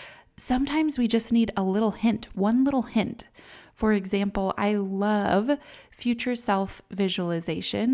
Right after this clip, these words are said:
where I close my eyes and I imagine where I want to be next. I kind of let God speak to me in this way, where I close my eyes and I just let whatever picture of me comes up. The last time I did this was before I was pregnant.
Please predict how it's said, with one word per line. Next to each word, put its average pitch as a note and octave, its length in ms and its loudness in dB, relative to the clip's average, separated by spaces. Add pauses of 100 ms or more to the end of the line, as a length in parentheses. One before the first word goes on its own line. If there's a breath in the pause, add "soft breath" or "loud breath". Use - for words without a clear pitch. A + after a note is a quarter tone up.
where G3+ 160 -2
I G3 80 0
close A#3 400 0
my A#3+ 180 0
eyes G3 420 -2
and F#3+ 200 0
I F#3+ 320 0
imagine G3 520 0
where A3 100 0
I G#3 80 2
want G3 160 0
to F#3 40 -2
be F3 140 -4
next. - 580 -8 (520 loud breath)
I G3 640 0
kind B3+ 200 0
of C#4 120 -2
let G#3+ 280 -4
God F3+ 280 -2
speak - 260 -6
to F#3+ 100 -6
me F3 120 -2
in E3+ 100 -2
this E3+ 180 -8
way, F3 140 0
where E3+ 140 0
I E3+ 60 -2
close G3+ 300 -2
my F#3 200 0
eyes F#3+ 120 0
and G3 120 0
I F3 60 -4
just G#3+ 260 -4
let F#3+ 200 -2
whatever G#3+ 460 -2
picture A#3 480 -2
of F3 100 0
me E3+ 340 -2 (360 loud breath)
comes F3 540 -2
up. - 300 -4
The G3 100 2
last F#3 340 -2
time G#3 160 0
I F#3+ 120 0
did E3+ 260 -4
this E3+ 500 -2
was F3 400 -2
before G3+ 600 -2
I A3 60 2
was G3 140 0
pregnant. G3+ 520 -4